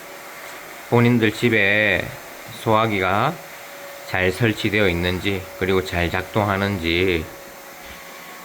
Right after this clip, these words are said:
이런 조작부를 통해서 한번 테스트를 해보시기 바랍니다. 오늘 영상은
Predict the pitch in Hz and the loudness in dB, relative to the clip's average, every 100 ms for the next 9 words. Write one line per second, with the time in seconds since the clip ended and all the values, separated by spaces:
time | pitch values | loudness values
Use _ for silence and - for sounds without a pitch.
0 | - - - - 95 98 98 101 - 120 | -18 -18 -6 -2 -2 0 2 2 0 2
1 | 104 101 107 98 98 101 92 95 92 98 | 4 4 2 2 4 4 4 2 4 2
2 | - 139 131 - 104 95 98 101 110 101 | 4 2 2 2 2 4 2 2 0 0
3 | 92 85 82 85 78 110 165 - - - | 0 2 2 2 2 2 2 -4 -16 -18
4 | - - - - - - - - - - | -20 -20 -20 -20 -20 -20 -20 -18 -18 -18
5 | - - - - - - - - - - | -18 -16 -16 -16 -16 -18 -18 -16 -16 -16
6 | - 113 117 110 101 98 104 107 107 110 | -4 2 4 6 4 2 2 4 4 4
7 | 107 110 110 110 | 4 4 2 0